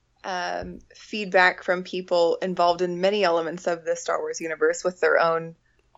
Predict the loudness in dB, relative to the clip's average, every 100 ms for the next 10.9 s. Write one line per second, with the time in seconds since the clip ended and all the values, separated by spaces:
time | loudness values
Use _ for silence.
0 | 2 6 8 6 6 6 6 4 4 6
1 | 4 0 6 10 10 10 6 -2 -8 _
2 | _ -18 -18 _ _ _ 2 4 4 0
3 | 0 -4 -4 0 2 2 0 -4 -6 -6
4 | -6 -6 0 2 2 -4 -16 -8 -4 -4
5 | -4 -4 -4 -4 _ _ _ _ _ -2
6 | 0 0 -4 -10 -14 _ _ _ -14 -10
7 | -8 -8 -10 _ _ 6 6 4 2 0
8 | -2 -4 -4 -2 2 4 4 2 -2 -2
9 | 0 0 0 -2 -2 -2 0 0 0 0
10 | 2 4 6 6 2 -8 -6 -6